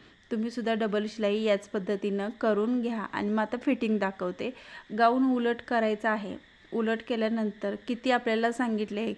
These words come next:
की दंडघेरचं जे फिटिंग आहे ते, त्यांचं पूर्ण दंडघेरचं म्हणजे एकदम फिटिंग आहे ती सात इंच आहे. लुझिंगसाठी अर्धा किंवा पाऊण इंच गाऊनला ठेवलं तरी चालतं. इथं मी पाऊण इंच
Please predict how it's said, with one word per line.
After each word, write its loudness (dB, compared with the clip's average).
की -2
दंडघेरचं 0
जे 2
फिटिंग 0
आहे 2
ते, -6
त्यांचं 2
पूर्ण 2
दंडघेरचं 0
म्हणजे 2
एकदम 2
फिटिंग 0
आहे 2
ती -2
सात 2
इंच 0
आहे. 2
लुझिंगसाठी 2
अर्धा 6
किंवा 0
पाऊण 6
इंच 2
गाऊनला 4
ठेवलं 2
तरी 2
चालतं. 0
इथं -2
मी 2
पाऊण 2
इंच 0